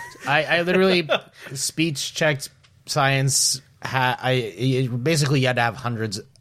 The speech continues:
Speaker 1: hundred almost of, for most of your stuff.
Speaker 2: Which I did.
Speaker 1: And I speech checked my way through where she stepped out. She literally put down the key on the,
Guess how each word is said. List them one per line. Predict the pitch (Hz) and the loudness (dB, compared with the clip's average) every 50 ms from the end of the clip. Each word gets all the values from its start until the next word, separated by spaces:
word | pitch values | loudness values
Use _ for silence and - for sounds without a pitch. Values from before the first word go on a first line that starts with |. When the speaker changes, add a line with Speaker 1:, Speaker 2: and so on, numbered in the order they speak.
| - - | -14 -10
Speaker 1:
hundred | - - 120 117 113 107 | -6 -4 -2 0 0 0
almost | 110 107 104 107 101 95 | 0 0 -2 -2 -2 -2
of, | 104 92 - | -2 -4 -4
for | - 101 101 | -4 -2 -2
most | 101 98 98 92 - | 0 0 0 -2 -2
of | - | -4
your | 92 90 | -2 -4
stuff. | - - 98 90 76 - - - 196 | -4 -2 -2 -2 -4 -4 -6 -4 -4
Speaker 2:
Which | 202 202 208 | -2 0 0
I | 185 | -2
did. | 156 139 156 165 127 113 101 101 107 110 | -2 0 -2 -2 -2 -4 -6 -10 -8 -4
Speaker 1:
And | 127 127 123 | -2 0 2
I | 123 120 120 117 117 | 2 2 2 0 0
speech | - - - 131 131 120 - - | -2 -2 -2 -2 -2 -2 -2 -2
checked | - 123 113 - - | -2 -4 -4 -2 -2
my | 110 110 | -2 0
way | 107 110 104 | 2 0 0
through | 98 - 113 107 | 0 0 0 0
where | 104 104 | 0 0
she | 101 - - 104 98 | 0 0 0 0 0
stepped | 95 - - 120 104 98 - | 0 0 0 0 -2 -2 -2
out. | 98 95 90 76 73 - | -2 -2 -2 -2 -4 -6
She | - - 117 110 110 | -4 -2 -2 -2 -2
literally | 110 117 127 131 139 143 135 | -2 0 0 2 2 2 2
put | 135 147 143 | 0 0 0
down | 139 139 143 | 0 2 2
the | 135 131 | 2 0
key | - 139 135 131 | 0 0 0 2
on | 120 127 123 | 0 0 0
the, | 120 117 113 113 110 104 98 | 0 2 2 2 0 -2 -4